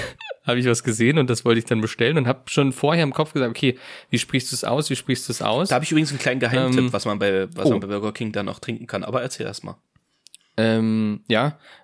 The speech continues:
Speaker 1: und <laughs> dann hab ich, äh, kurz, kurz überlegt, wie sprichst du das jetzt aus, ohne dass es jetzt irgendwie cringy wirkt, weil ich keinen Plan hatte in dem Moment, wie es ausgesprochen wird. Und hab dann gesagt, ja, ich hätte gern das und dazu, äh,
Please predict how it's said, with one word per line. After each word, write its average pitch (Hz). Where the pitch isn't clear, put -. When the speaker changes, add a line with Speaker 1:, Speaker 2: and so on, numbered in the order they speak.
Speaker 1:
und 123
<laughs> -
dann 120
hab 123
ich, 127
äh, 117
kurz, -
kurz -
überlegt, 127
wie -
sprichst -
du -
das -
jetzt -
aus, 143
ohne 127
dass 120
es 117
jetzt 123
irgendwie 117
cringy 147
wirkt, 131
weil 120
ich -
keinen 127
Plan 135
hatte 135
in 127
dem 123
Moment, 113
wie 113
es -
ausgesprochen 117
wird. 147
Und -
hab 123
dann 127
gesagt, 123
ja, 127
ich 139
hätte -
gern 135
das 147
und 67
dazu, 131
äh, 120